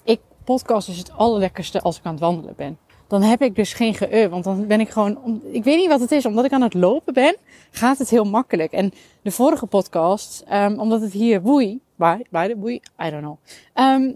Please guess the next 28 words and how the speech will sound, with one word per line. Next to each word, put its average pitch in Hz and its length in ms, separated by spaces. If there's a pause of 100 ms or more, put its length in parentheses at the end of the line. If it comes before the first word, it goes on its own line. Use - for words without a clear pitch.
(180)
in 285 140
ieder 294 200
geval, - 420 (840)
<laughs> - 720
eh, 269 420 (260)
moest 320 220
ik 339 60
het 330 140
dus 247 140
thuis 254 300
opnemen. 220 640 (140)
En 247 120
dan 233 140
zit 269 160
ik 285 100
gewoon. 180 360 (1080)
En 277 100
dan 285 100
gaat 311 180
het 269 120
ook 359 100
goed - 220
hoor. - 240 (480)
Alleen, 269 640 (1200)
ja, - 80
ik 190 80
weet 175 140
niet. 190 260